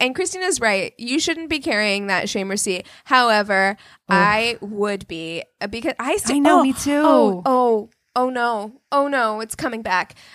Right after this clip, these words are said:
Speaker 1: Um, I think I remember what actually woke me up.
Speaker 2: Oh.
Speaker 1: And it's, it's similar to this.
Speaker 2: Oh no.
Speaker 1: Uh, I forgot. So I, <laughs>
Speaker 2: Oh,
Speaker 1: whenever I
Speaker 2: shit.
Speaker 1: was, like, eighteen or nineteen, and I was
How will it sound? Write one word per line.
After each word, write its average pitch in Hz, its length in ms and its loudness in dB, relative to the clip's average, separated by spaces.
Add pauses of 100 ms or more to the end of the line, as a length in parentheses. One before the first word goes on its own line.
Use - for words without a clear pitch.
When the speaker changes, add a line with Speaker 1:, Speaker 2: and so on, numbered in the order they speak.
(140)
Speaker 1:
Um, 254 300 6 (100)
I 349 140 2
think 311 380 -4
I 247 60 2
remember 226 680 0
what 247 300 -4
actually 214 360 -2
woke 190 240 -4
me 196 100 -8
up. 160 260 -8
Speaker 2:
Oh. 262 300 6 (140)
Speaker 1:
And 233 140 -2
it's, 226 260 -4
it's 240 180 -2
similar 233 560 -2
to - 120 -6
this. - 460 -12
Speaker 2:
Oh 277 140 8
no. 285 440 6
Speaker 1:
Uh, 226 240 2
I 220 120 0
forgot. 185 500 -2 (380)
So 262 420 2 (140)
I, 403 480 0 (100)
<laughs> - 140 -20
Speaker 2:
Oh, 277 240 4
Speaker 1:
whenever 302 260 2
I 311 240 4
Speaker 2:
shit. 453 100 2
Speaker 1:
was, 302 240 -4 (200)
like, 240 440 -6
eighteen 240 640 -4 (840)
or 247 100 0
nineteen, 226 580 -2 (360)
and 220 340 4
I 220 80 4
was 226 220 0